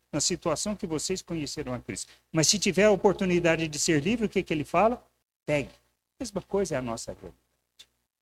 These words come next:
Isso é viver o Evangelho. Isso é compromisso com Deus. Isso é andar na vontade de Deus.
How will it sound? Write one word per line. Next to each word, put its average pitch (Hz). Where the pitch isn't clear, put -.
Isso 233
é 160
viver 135
o 113
Evangelho. 101
Isso 175
é 135
compromisso -
com -
Deus. -
Isso -
é 123
andar 104
na 71
vontade -
de -
Deus. -